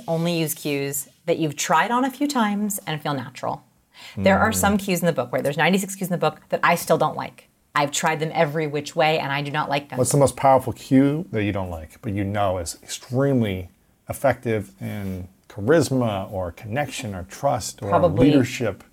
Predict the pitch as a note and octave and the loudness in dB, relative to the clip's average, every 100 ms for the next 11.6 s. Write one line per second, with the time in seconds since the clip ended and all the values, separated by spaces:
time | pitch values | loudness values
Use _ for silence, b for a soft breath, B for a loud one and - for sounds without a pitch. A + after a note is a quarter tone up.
0 | - C#3+ D3 C#3+ C#3 C3 D3+ - _ b | -10 2 4 4 2 -4 -12 -18 _ b
1 | b b b - F3 F3 F3+ F#3 F#3+ F3 | b b b 4 6 6 4 2 4 4
2 | D#3+ D3+ D#3+ D#3 D3 C#3+ D#3 - D3 D#3 | 4 4 0 0 -4 -2 -2 -4 -4 -2
3 | C#3+ C3+ C3+ C#3 B2+ B2+ C3 D#3 E3 F3+ | 2 4 4 2 2 4 4 2 0 0
4 | F#3+ C#3+ D3 C#3+ C#3+ D#3 E3 D3 D#3 C#3+ | -2 -2 0 2 2 2 2 0 -2 -4
5 | C#3+ C3+ C3 _ - C#3+ C3+ C#3+ F#3+ G#3+ | -4 -4 -6 _ -4 0 0 0 -2 -2
6 | A3 - b b b b C#3+ D3+ D#3 E3 | -2 -8 b b b b 0 2 2 0
7 | - E3 D3 E3+ E3 C#3+ F3+ F3+ F3+ - | -2 -2 4 6 6 4 4 2 0 -4
8 | C#3 A3+ F2 B B B F3 - - D3+ | -2 -2 -4 B B B 0 4 4 4
9 | F3+ G3 F3 D3+ - - C#3+ D3+ E3+ E3 | 4 4 4 4 0 2 2 4 2 0
10 | D3+ D3 C#3+ C3+ B2+ C3+ D#3 D3+ D3 - | 0 0 0 -2 -4 2 4 4 2 2
11 | C3+ C3 D#3+ F3+ G3 | 2 4 6 4 2